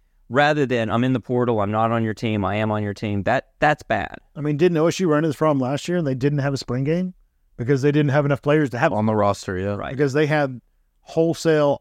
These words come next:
Speaker 2: offensive, like, every receiver essentially left.
Speaker 1: Right. Part of their own fault for not
Speaker 2: Some of
Speaker 1: being
Speaker 2: it was, right.
Speaker 1: receptive,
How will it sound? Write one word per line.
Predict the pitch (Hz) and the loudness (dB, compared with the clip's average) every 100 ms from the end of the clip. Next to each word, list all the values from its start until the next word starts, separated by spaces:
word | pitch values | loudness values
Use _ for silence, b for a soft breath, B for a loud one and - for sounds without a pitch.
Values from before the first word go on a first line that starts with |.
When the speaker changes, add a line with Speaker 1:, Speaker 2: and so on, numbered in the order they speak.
| - | -4
Speaker 2:
offensive, | 147 151 - 147 - 135 123 | -2 0 0 -4 -2 -4 -2
like, | 120 - - | -4 -6 -2
every | 151 156 | 0 2
receiver | 147 139 151 147 120 | 2 0 2 2 0
essentially | 110 123 117 113 | -4 -4 -4 -4
left. | 104 95 | -6 -8
Speaker 1:
Right. | 101 190 | -8 -10
Part | 196 - 226 | -2 4 4
of | 226 | 4
their | 196 | 0
own | 170 165 | -2 -4
fault | - 139 110 - | -2 -2 -2 -6
for | 139 | -4
not | 127 113 - _ | -2 -4 -6 _
Speaker 2:
Some | - 185 | 2 2
of | 147 | 4
Speaker 1:
being | 135 | 0
Speaker 2:
it | |
was, | 131 139 117 117 | 0 0 0 0
right. | 147 104 | 2 0
Speaker 1:
receptive, | 95 - 143 | -4 -2 0